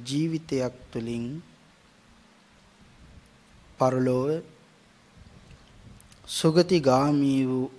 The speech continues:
ආයතික භවගාමී ජීවිතයකින් සැනසීමේ මහත් වූ පරම පවිත්‍ර චේතනාවෙනුයි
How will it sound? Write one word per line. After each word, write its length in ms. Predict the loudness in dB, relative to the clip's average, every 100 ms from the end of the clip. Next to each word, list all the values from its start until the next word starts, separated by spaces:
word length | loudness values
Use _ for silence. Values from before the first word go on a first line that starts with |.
| 0
ආයතික 580 | 2 2 2 -2 -4 -4
භවගාමී 840 | -2 -2 -2 -2 -2 -2 -4 -6
ජීවිතයකින් 880 | -6 -4 -4 -6 -4 -6 -4 -6 -4
සැනසීමේ 880 | -4 -4 -4 -6 -6 -4 -4 -4 -6 -10 -16 -20 -20 -20 -20 -20 -20 -20 -20 _ _ -20 _ -20 -12 -2
මහත් 520 | 2 2 0 -4 -2
වූ 240 | 0 2
පරම 400 | 2 0 0 -2
පවිත්‍ර 560 | -2 -2 -2 -6 -8 -8
චේතනාවෙනුයි 1080 | -4 -4 -4 -4 -2 -2 -4 -4 -6 -6